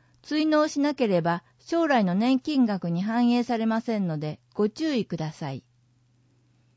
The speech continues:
対象期間、七月から平成二十九年六月および申請月の二年一ヶ月前の分まで。必要書類等、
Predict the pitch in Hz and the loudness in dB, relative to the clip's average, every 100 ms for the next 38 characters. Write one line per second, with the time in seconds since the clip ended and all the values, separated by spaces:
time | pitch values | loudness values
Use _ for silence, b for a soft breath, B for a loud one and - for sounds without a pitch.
0 | _ - 302 311 302 294 262 - - 147 | _ -2 0 0 0 -4 -4 -10 -4 -2
1 | 135 - _ _ _ _ _ - - 320 | -4 -8 _ _ _ _ _ -20 -6 -2
2 | 330 339 - 220 170 160 - - 302 320 | 0 -2 -4 -2 0 -2 -4 -8 -2 -2
3 | 330 330 320 320 339 269 220 190 285 269 | 0 -4 -2 -2 -4 0 0 0 -4 0
4 | 214 160 156 170 170 226 208 202 185 175 | 0 0 -2 -4 -4 -4 -4 -6 -8 -8
5 | - 240 311 254 160 147 - - 294 330 | -8 -4 0 0 -2 -8 -12 -8 -6 -6
6 | - 330 214 190 180 160 156 b b b | -4 -4 -4 -6 -6 -4 -4 b b b
7 | 262 330 339 240 - 196 - - 294 302 | -2 0 0 0 -2 -8 -8 -6 -4 -4
8 | - 285 285 254 175 156 170 156 127 127 | -4 -2 0 0 0 -2 -4 -4 -4 -8
9 | 123 _ _ _ _ _ _ _ _ _ | -12 _ _ _ _ _ _ _ _ _
10 | _ - - 330 330 330 339 320 226 170 | _ -20 -8 -2 0 0 -2 -2 -2 -4
11 | - 170 131 | -4 -2 -2